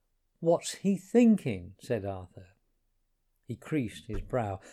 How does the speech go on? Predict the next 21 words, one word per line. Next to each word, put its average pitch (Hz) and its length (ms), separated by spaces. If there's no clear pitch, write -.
trying 170 300
to 139 80
project 156 540
himself 113 420
into 131 200
the 127 140
mind 135 420
of 123 140
a 135 60
man 131 560
alone 123 680
out 120 280
there 120 400
and 120 140
unprotected 120 840
in 101 140
the 117 80
heat 131 380
of 110 100
the - 80
desert. 110 420